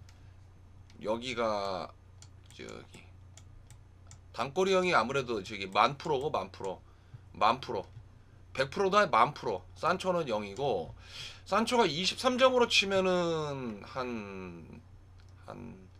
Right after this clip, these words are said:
한 십삼 프로? 십삼 프로. 단골이 형 한 팔십칠 프로. 어, 요 정도.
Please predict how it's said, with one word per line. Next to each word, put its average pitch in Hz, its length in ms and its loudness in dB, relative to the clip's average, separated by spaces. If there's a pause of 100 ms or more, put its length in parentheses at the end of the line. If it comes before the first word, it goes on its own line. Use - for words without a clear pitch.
(400)
한 120 460 -6
십삼 240 580 0
프로? 247 280 2 (480)
십삼 208 400 0
프로. 151 280 0
단골이 165 440 0
형 156 120 2
한 139 200 0 (300)
팔십칠 208 420 -2
프로. - 240 -4 (180)
어, 95 140 -10 (240)
요 131 120 -4
정도. 135 340 -6